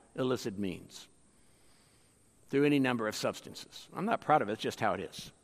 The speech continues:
And when he came into my life, forty-six years ago nearly, that radically changed. I had a new nature, a nature created after righteousness and true holiness.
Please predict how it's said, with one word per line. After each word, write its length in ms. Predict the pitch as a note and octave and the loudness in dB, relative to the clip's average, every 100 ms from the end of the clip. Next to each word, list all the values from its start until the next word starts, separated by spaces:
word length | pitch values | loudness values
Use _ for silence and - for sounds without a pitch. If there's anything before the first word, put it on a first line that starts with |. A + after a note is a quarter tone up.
| _ _ _ _ _ - _ _ | _ _ _ _ _ -20 _ _
And 540 | - E3 F#3+ B3+ C4+ A#3 - | 6 10 12 10 8 4 4
when 180 | F3+ | 6
he 140 | F3 G#3+ | 8 6
came 240 | G#3+ G#3 | 6 8
into 140 | G3+ G3 | 8 8
my 160 | F#3+ | 8
life, 420 | D#3 A#2 E3 - - - - | 10 8 4 -2 -18 -20 0
forty-six 580 | F3 E3 D#3 - D3+ | 4 6 6 4 2
years 220 | C#3+ C#3+ A#2+ | 2 0 0
ago 180 | A#2+ | 0
nearly, 320 | A#2+ A2 A#2 F3 - - _ - _ - _ _ _ | 2 0 0 -4 -12 -20 _ -20 _ -20 _ _ _
that 480 | A#2+ A#2 C#3+ E3 - - | -8 10 12 12 8 -6
radically 800 | B2+ C3+ F3 E3 A#2+ - A#2 G2 - - - | -4 8 12 12 8 2 0 0 -4 -14 -4
changed. 500 | A#2+ E2+ - - - _ _ _ - | -4 -4 -10 -16 -18 _ _ _ 0
I 60 | |
had 80 | D4 | 4
a 40 | B3+ | 8
new 200 | C4 C4 | 10 12
nature, 380 | C4 - A2 - - - - _ - _ _ _ _ | 12 10 2 -4 -16 -20 -20 _ -20 _ _ _ _
a 40 | D3 | 8
nature 340 | D#3+ F3 F#3 | 10 8 4
created 400 | - F#3+ F#3+ F#3 | 6 8 10 10
after 320 | F#3 F#3+ F#3 | 8 6 0
righteousness 640 | - D#3+ G3+ - D#3 D#3 C#3 | 6 10 10 8 -2 -2 -2
and 100 | D3 | 0
true 200 | F#3+ F#3 | 4 4
holiness. 380 | F#3 D3+ G2+ | 4 2 -4